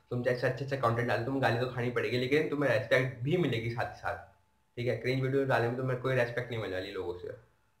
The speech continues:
लोग यहाँ तुम्हें व्यूज मिल जाएंगे, यहाँ तुम्हें थोड़ा, आ, थोड़ा फेमस हो जाओगे, लेकिन तुम्हें रिस्पेक्ट नहीं मिलेगी अगर तुम क्रिंज डालोगे तो, ठीक है। तुम्हें अब समझ ही आ गया, आ गया होगा कि यार क्रिएटर वाइज तुम्हें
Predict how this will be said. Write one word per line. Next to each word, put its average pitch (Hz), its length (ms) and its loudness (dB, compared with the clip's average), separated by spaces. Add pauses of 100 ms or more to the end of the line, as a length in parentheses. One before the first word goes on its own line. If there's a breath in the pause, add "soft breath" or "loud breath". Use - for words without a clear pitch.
लोग 117 260 2
यहाँ 123 160 2
तुम्हें 123 220 -2
व्यूज 120 280 -2
मिल 147 120 4
जाएंगे, 143 300 6
यहाँ 110 320 -4
तुम्हें 123 220 -4
थोड़ा, 120 120 2 (500)
आ, 90 220 -2
थोड़ा 113 200 -2
फेमस 131 280 0
हो 151 40 0
जाओगे, 120 220 4
लेकिन 123 180 -2
तुम्हें 127 200 2
रिस्पेक्ट - 600 -2
नहीं 117 220 -2
मिलेगी 113 260 -2
अगर 120 140 -2
तुम 131 180 -6
क्रिंज 123 320 -4
डालोगे 95 340 -4
तो, 90 240 -14 (1400)
ठीक 123 100 -10
है। 113 80 -10 (1000)
तुम्हें 135 160 6
अब 123 140 4
समझ 127 280 2
ही 147 120 4
आ 127 40 4
गया, 120 220 6
आ 110 280 4
गया 113 140 4
होगा 110 260 2
कि - 80 -4
यार 113 180 6 (440)
क्रिएटर 131 280 4
वाइज 131 220 6
तुम्हें 135 240 -2